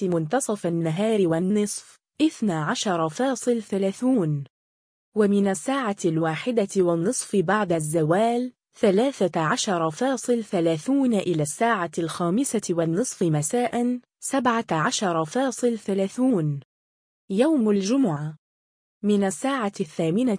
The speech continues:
صباحًا، صفر ثمانية نقط صفر صفر، إلى الساعة الواحدة بعد الزوال، ثلاثة عشر فاصل صفر صفر،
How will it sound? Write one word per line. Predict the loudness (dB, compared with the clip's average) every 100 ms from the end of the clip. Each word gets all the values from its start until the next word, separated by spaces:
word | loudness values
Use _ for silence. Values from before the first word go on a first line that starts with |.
| -2
صباحًا، | -4 -2 0 0 0 -4 -4 -6 _ _ -8
صفر | -4 -2 -2 -4
ثمانية | -2 0 2 2 2 2
نقط | 0 -2 -6 -6
صفر | -6 -6 -6 -6
صفر، | -6 -6 -2 -2
إلى | 0 -2
الساعة | -2 -4 -4 -4 -2
الواحدة | 0 2 0 0 -2 -2 0
بعد | 0 0 0
الزوال، | -2 0 2 2 2 -2 -4 _ _ _
ثلاثة | 2 4 2 2 -2 0
عشر | 0 0 0 0 0
فاصل | -2 -2 -2 0 -2 0
صفر | -4 -6 -6 -6
صفر، | -4 -6 -8 -18 -20